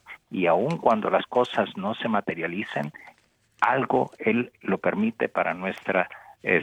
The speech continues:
salvación, para nuestra santificación personal. Siempre podemos aprender algo nuevo, siempre hay soluciones hacia el futuro, ¿verdad? Y, y vivimos de una manera más alegres, más contentos y más gra-,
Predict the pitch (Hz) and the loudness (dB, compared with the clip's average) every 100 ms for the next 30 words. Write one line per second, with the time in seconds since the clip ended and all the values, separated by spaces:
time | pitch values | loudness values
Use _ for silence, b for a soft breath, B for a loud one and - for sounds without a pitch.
0 | - - 92 78 - 131 147 87 82 85 | 2 2 2 0 2 0 2 2 2 0
1 | 90 - 90 82 - 87 78 80 - 80 | -2 -2 2 2 0 -4 -2 -4 0 -2
2 | - 110 117 113 - 90 101 143 b b | 0 -2 0 -2 -2 0 0 0 b b
3 | - - 120 143 117 101 92 101 107 104 | -4 4 4 4 2 2 4 4 4 2
4 | - 87 82 92 92 90 85 85 110 135 | 0 0 2 4 4 2 -4 2 2 4
5 | 151 b b _ - 113 117 113 98 92 | 2 b b _ 0 4 4 4 4 6
6 | 95 98 - 90 85 - 92 98 95 85 | 6 4 0 -2 -2 0 2 2 2 0
7 | - 87 - - - 110 131 123 B B | 0 -4 -4 -8 0 2 4 2 B B
8 | _ - 90 95 - - 98 90 87 87 | _ 0 4 4 4 2 2 4 4 2
9 | - - 87 82 80 92 98 90 - - | 0 -2 -2 -2 -2 0 2 0 -2 -2
10 | 87 90 90 85 87 90 - 95 101 120 | -2 0 0 -2 0 -2 -2 -6 0 0
11 | - 90 92 98 95 - - - 92 85 | 0 -2 0 -4 -6 -8 -16 -14 -6 0
12 | 85 - - - - - 92 - 87 - | 0 0 -14 -12 -4 -2 -2 -2 -2 -4
13 | B B B _ - - 85 82 - - | B B B _ -10 -4 0 0 0 -2